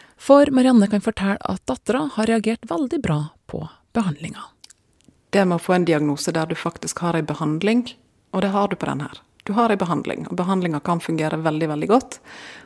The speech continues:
Speaker 2: Og når den gjør det, så er det egentlig utelukkende positivt. Ingen vil ha en diagnose på ungen,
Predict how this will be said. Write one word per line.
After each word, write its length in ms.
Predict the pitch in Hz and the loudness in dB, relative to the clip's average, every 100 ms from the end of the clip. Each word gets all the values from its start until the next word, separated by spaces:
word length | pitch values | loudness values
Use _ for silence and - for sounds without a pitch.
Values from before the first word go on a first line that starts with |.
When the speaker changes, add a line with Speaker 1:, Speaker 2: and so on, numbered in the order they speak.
| - | 0
Speaker 2:
Og 100 | 190 | 4
når 200 | 185 175 | 6 4
den 120 | 165 | 2
gjør 240 | 151 151 - | 0 0 0
det, 140 | 175 190 | -2 -2
så 300 | - 165 - | -2 -2 -2
er 140 | 147 - | -2 -2
det 140 | 151 139 147 _ _ _ _ _ _ _ _ | -2 -2 -6 _ _ _ _ _ _ _ _
egentlig 520 | 170 151 147 147 - | -4 -2 -4 -4 -6
utelukkende 480 | - - - - - | -6 -8 -8 -8 -8
positivt. 540 | - - - 170 - - _ _ _ _ - | -10 -10 -10 -12 -14 -20 _ _ _ _ -2
Ingen 280 | 190 196 196 | 4 6 6
vil 180 | 180 180 | 6 4
ha 100 | 180 | 4
en 100 | 175 | 2
diagnose 400 | 160 151 151 143 | 2 0 -2 -2
på 80 | - | -2
ungen, 240 | 139 139 | -2 -2